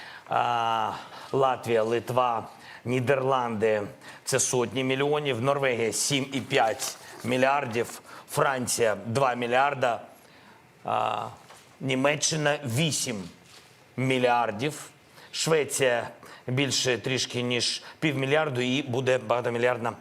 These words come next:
допомога від Японії. Це говорить, що це потужний базіс. Якщо у нас будуть ризики, відповідні суми, ми будемо на них розраховувати.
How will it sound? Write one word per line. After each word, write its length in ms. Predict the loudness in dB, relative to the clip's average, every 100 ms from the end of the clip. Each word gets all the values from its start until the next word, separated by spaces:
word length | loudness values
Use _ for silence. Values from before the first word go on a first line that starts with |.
| -12 -2
допомога 440 | 0 2 0 0
від 180 | 0 0
Японії. 480 | 0 0 0 -4 -6 -4
Це 140 | 2
говорить, 380 | 2 4 2 2
що 240 | 0 0 0 -4
це 260 | 0 0 0 -12 -16 -4
потужний 580 | -4 0 0 0 0 2
базіс. 600 | 2 2 0 -4 -6 -12 -18 -18 0
Якщо 360 | 2 4 2 0 2
у 80 |
нас 340 | 2 2 -2 -6
будуть 400 | 0 2 2 -2 -6 -16 -4
ризики, 500 | 0 0 -2 -6 -10 -12 -20 -20 -20 -8
відповідні 680 | -4 0 0 0 0 0 0
суми, 440 | 0 0 0 -2 -2
ми 180 | -2
будемо 440 | -2 -2 -2 -2 -2
на 120 | -2
них 260 | -2 -2 -8 -18 -8 0
розраховувати. 1080 | 2 4 2 2 0 0 -2 -2 -6 -6